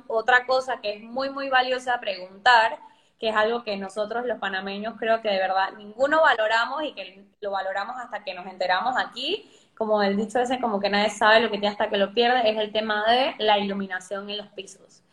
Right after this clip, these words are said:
Eh, aquí en Barcelona la ciudad está construida por cuadras, son cuadrados,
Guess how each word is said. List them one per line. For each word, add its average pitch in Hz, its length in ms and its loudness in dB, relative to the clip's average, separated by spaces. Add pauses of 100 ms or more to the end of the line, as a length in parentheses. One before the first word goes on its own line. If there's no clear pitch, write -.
(420)
Eh, 214 640 0
aquí 262 460 0
en 302 140 -2
Barcelona 247 600 2
la 262 140 0
ciudad 208 240 -6
está 226 220 -6
construida 214 580 -6
por 196 240 -4
cuadras, 180 720 0 (220)
son 185 260 -14
cuadrados, 226 680 4